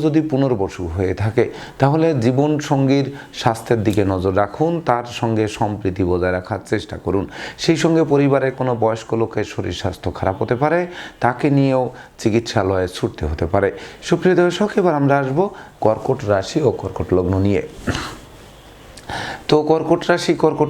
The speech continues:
লগ্নে জাতক জাতিকা বা দর্শক যারা রয়েছেন, তাদের জন্য পঁচিশে জানুয়ারি দুই হাজার পঁচিশ ইংরেজি তারিখে আপনাদের রাশি লগ্নের উপর রাহুর নবম দৃষ্টি থাকবে। তাছাড়া রবি, বুধেরও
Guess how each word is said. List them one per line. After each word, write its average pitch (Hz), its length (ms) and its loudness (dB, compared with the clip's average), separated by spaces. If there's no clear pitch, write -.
লগ্নে 139 240 2
জাতক 120 280 0
জাতিকা 117 380 0
বা 107 60 0
দর্শক 104 300 -4
যারা 95 180 0
রয়েছেন, 101 480 -2
তাদের 139 360 0
জন্য 165 180 4
পঁচিশে 170 460 2
জানুয়ারি 156 360 2
দুই 131 160 2
হাজার 117 280 0
পঁচিশ 117 360 -2
ইংরেজি 131 360 2
তারিখে 131 360 0
আপনাদের 139 400 -2
রাশি 127 280 -4
লগ্নের 127 380 0
উপর 120 180 0
রাহুর 101 300 -2
নবম 92 220 0
দৃষ্টি 85 220 -4
থাকবে। 95 240 2
তাছাড়া 165 360 2
রবি, 151 260 4
বুধেরও 151 380 4